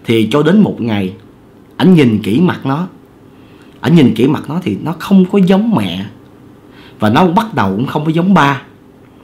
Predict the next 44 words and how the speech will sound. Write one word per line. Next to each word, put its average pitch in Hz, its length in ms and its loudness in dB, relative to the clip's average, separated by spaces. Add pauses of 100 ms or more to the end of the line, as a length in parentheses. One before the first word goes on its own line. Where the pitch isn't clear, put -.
(680)
Và 123 100 2
mỗi 127 240 4
lần, 117 320 4
mỗi 95 180 2
đêm 190 300 6
á, 220 80 2 (440)
nó 220 80 2
hay 175 340 2
có 208 240 -6
cái 240 140 -8
trạng 110 220 -6
thái 196 220 -6
nó 233 80 -2
ngồi 110 320 -2
dậy, 101 280 -6 (500)
nó 208 80 4
nhìn 131 400 4
ra 139 140 -2
ngoài 101 180 -4
cửa 120 140 -2
sổ 113 380 -6 (520)
và 101 100 -4
nó - 140 -4
im 170 220 4
lặng, 98 300 -4
nó 165 80 -4
không 139 100 -6
có 160 100 -4
trả 104 140 -6
lời, 101 380 -4
nó 170 80 -8
không 175 200 -2
nói 190 140 -2
một 208 220 2
câu 139 220 -4
nào 104 200 -6
hết. 117 180 -6 (880)
Thì 113 200 2
lúc 185 200 2
này 101 220 0
ảnh 117 260 -8
rất 226 200 -4
là - 60 -6
sợ, 98 460 -6